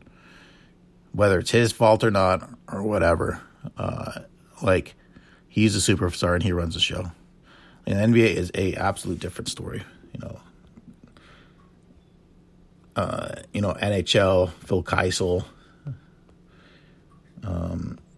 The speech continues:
anyways, anyways, anyways, you get what I say. It doesn't really happen a lot. Um, I think Jay Cutler actually got a coach fired. Gosh, I can't remember his name.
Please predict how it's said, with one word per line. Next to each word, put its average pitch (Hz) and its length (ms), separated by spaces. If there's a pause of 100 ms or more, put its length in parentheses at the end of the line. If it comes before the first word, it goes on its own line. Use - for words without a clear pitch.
(320)
anyways, 104 560
anyways, - 460
anyways, - 380
you 139 80
get 131 140
what 90 120
I 82 60
say. 90 160
It 95 120
doesn't 147 320
really 98 260
happen 92 440
a 85 120
lot. 87 380 (420)
Um, - 480 (720)
I - 60
think 214 360 (1700)
Jay 131 440
Cutler 110 580
actually 98 500
got 90 400
a 95 60
coach - 420
fired. - 1200 (2000)
Gosh, 98 240
I 98 60
can't 139 220
remember 110 280
his 87 200
name. 90 560